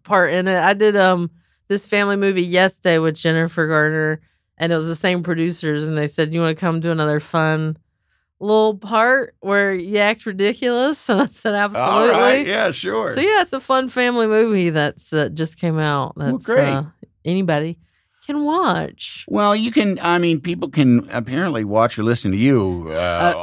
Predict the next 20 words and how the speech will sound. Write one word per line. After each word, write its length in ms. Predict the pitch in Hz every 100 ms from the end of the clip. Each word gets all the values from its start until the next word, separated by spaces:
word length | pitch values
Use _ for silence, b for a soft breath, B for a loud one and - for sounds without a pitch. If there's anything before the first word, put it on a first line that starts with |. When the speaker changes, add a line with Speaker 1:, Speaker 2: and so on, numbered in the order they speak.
| 113
Speaker 2:
all 240 | 139 135
the 120 | 98
Speaker 1:
anywhere. 880 | 214 311 - 466 220 214 208 196 190
Speaker 2:
time. 80 | 165
Speaker 1:
I 40 |
Speaker 2:
Just, 360 | 120 - - 107
it's 220 | 110 -
never 560 | 98 127 139 139 117 120
ending. 280 | 247 330 185
Speaker 1:
I 160 | 202
know. 320 | 214 240 269
I 140 | 226 214
got, 120 | 240
Speaker 2:
Yeah. 220 | 117 82 76
Speaker 1:
I 140 | 208
got 180 | 214 196
two 160 | 277 302
specials 480 | - 269 262 262
on 160 | 254 247
Netflix, 720 | 240 208 240 233 220 - -